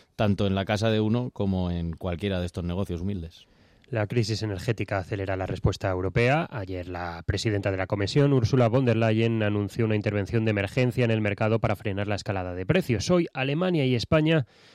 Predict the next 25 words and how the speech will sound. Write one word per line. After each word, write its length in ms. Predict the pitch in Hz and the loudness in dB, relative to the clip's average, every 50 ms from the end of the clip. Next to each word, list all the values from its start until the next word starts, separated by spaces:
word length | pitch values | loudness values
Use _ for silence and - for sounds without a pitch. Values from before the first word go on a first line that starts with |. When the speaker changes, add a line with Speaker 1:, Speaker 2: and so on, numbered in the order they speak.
| _ - | _ -8
Speaker 2:
han 120 | 165 165 | -4 -2
unido 260 | 185 185 185 185 165 | 2 4 4 4 4
fuerzas 360 | - - 165 139 - 110 95 - | 4 4 2 2 2 -2 -2 -2
para 140 | 127 127 | -2 -2
presionar 400 | 123 - 156 117 143 151 175 180 | 0 0 -2 0 0 0 0 0
a 40 | 175 | -2
que 120 | 143 151 131 | -2 -2 -2
Francia 280 | - 170 165 - 147 | -2 -2 -2 0 -2
acceda 300 | 135 - - 165 165 156 | -2 -2 -2 -4 -2 -2
a 40 | 143 | -2
construir 340 | - 135 117 - - 143 147 | 0 -2 -2 0 0 0 0
el 100 | 147 123 | 0 0
gasoducto 680 | 113 143 156 - - 120 110 135 135 - - - 139 131 | 0 -2 -2 0 0 0 0 0 -2 -2 0 -2 -2 0
que 100 | - 110 | 0 -2
conectaría 480 | - 110 104 98 - 107 101 110 113 | -2 -2 -4 -4 -4 -4 -2 -2 0
la 80 | 104 101 | -2 -2
península 540 | - 101 98 110 127 120 - 139 127 120 113 | -4 -6 -6 -4 -4 -6 -4 -2 -2 -2 -2
y 40 | 107 | -2
el 100 | 107 - | -2 -2
continente 500 | - 139 135 - 120 127 135 135 127 123 | -2 -2 0 0 0 0 0 0 0 -2
a 80 | 113 | -2
través 320 | - 104 107 104 120 123 - | -2 -2 -2 -2 -2 -2 -2
de 80 | 123 | 0
los 140 | 113 107 - | 0 0 0
Pirineos. 580 | - 123 123 135 143 139 107 90 82 - - | 0 0 0 2 2 2 0 0 -4 -8 -14